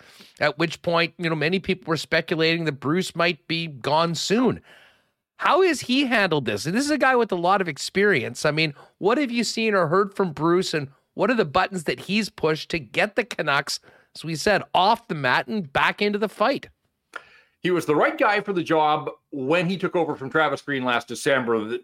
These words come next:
Speaker 2: the team was just down in the dumps. Uh,
Speaker 1: Hmm.
Speaker 2: nothing was going right, and there were a lot of individuals that weren't feeling it. And Bruce is all about positivity. Anybody that spent a minute around this guy, uh, you know, that's just who he is. That's, uh, his nature.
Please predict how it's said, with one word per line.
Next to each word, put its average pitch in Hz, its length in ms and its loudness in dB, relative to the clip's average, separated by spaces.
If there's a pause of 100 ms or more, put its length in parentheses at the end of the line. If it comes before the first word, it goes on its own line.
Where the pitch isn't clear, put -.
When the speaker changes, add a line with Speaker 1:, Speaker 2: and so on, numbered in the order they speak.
Speaker 2:
the 185 140 -10
team 247 220 -4
was 185 120 -2
just 147 180 -4 (180)
down 165 280 2
in 156 60 0
the 143 60 -2
dumps. - 520 -2 (280)
Uh, 113 180 0
Speaker 1:
Hmm. 151 60 -6
Speaker 2:
nothing 190 280 2
was 165 140 0
going 160 280 2
right, 120 420 2 (320)
and 131 380 4
there 160 80 2
were 151 100 4
a 131 60 2
lot 139 220 2
of 131 60 0
individuals 127 680 -2
that 127 160 0
weren't 143 200 -8
feeling 262 320 -2
it. 98 120 -6
And 131 160 0
Bruce 220 260 -4
is 147 120 -4 (100)
all 156 240 2
about 139 220 0
positivity. 107 640 -2
Anybody 160 280 0
that 127 180 -2
spent 127 240 -2
a 104 40 -2
minute 139 320 -2
around 98 320 0
this 92 140 -8
guy, 82 340 0 (360)
uh, 110 300 0 (120)
you 202 80 0
know, 151 60 2
that's 190 200 0
just - 160 -8
who 208 100 -2
he 240 100 -2
is. 311 160 -2
That's, - 400 -4
uh, 156 140 0
his 151 260 -2
nature. 131 540 -4